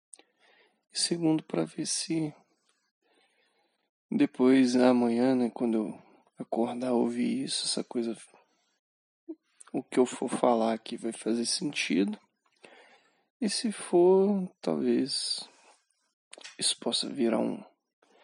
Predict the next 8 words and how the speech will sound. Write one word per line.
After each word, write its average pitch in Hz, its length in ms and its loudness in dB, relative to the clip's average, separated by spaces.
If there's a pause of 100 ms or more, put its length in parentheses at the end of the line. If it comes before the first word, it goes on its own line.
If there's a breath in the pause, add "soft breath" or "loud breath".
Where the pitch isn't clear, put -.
(440 soft breath)
um 135 120 2
piloto 120 520 2
de - 300 -12
podcast, 123 1200 0
sei - 300 -8
lá, 98 280 -10 (960)
né? 127 200 0 (2000 soft breath)
O, 143 1040 6